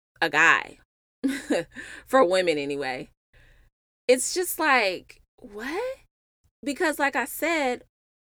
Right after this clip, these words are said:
some of these friendships and relationships you've had longer than your relationship with the person that you're marrying. And to let that go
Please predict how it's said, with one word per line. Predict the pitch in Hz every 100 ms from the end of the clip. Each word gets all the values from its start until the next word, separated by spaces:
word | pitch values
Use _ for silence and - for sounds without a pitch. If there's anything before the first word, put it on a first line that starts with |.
| _
some | - 302 480
of | 440
these | 285 226 -
friendships | 214 220 247 - 202 185 - -
and | 185
relationships | 170 165 392 359 277 - 185 170 - - _ -
you've | 185 302 440
had | 330 262 202
longer | 165 185 294 370 202 170 170 175 _ _ _ _ -
than | 196 196 190 180 175 - _ _ _ _ _ _
your | - 208 214
relationship | 185 185 233 - 233 - 170 156 _ -
with | 180 185
the | -
person | - 175 - 196
that | 160 147
you're | 156 143
marrying. | 147 196 190 117 64 - - _ _ _ _ _ _ _ _
And | 208 202
to | 233
let | 190 233 -
that | 247 190 147
go | 175 180 214 170 156